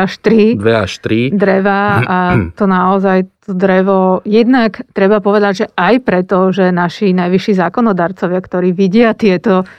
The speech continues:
Speaker 1: diela v parlamente, tak, m-, m-, chápu a, m-, majú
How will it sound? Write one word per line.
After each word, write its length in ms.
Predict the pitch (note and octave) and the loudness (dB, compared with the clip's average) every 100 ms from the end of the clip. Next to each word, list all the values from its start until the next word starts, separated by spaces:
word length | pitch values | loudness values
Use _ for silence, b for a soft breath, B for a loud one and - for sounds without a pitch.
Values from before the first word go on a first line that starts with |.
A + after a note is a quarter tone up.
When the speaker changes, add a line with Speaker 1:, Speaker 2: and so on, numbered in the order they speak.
| B B | B B
Speaker 1:
diela 400 | - F#3+ F#3+ F#3+ | -4 2 2 2
v 80 | F#3+ | 0
parlamente, 720 | - F#3+ F#3 F#3 F#3 F#3 G3+ | -2 0 2 2 2 0 0
tak, 320 | F#3+ F#3 - F3 | -2 -4 -2 -4
m-, 80 | |
m-, 400 | F3+ F3+ F3+ F3+ F#3 A3 G#3 | -2 -4 -4 -4 -6 -12 -10
chápu 560 | - F#3 F#3+ G#3 G#3+ | -4 -4 -2 0 2
a, 80 | F3 | 0
m-, 480 | - F3+ F3+ F3 F3+ | -2 -8 -4 -4 -2
majú 400 | F3+ F#3 F#3 | 0 2 2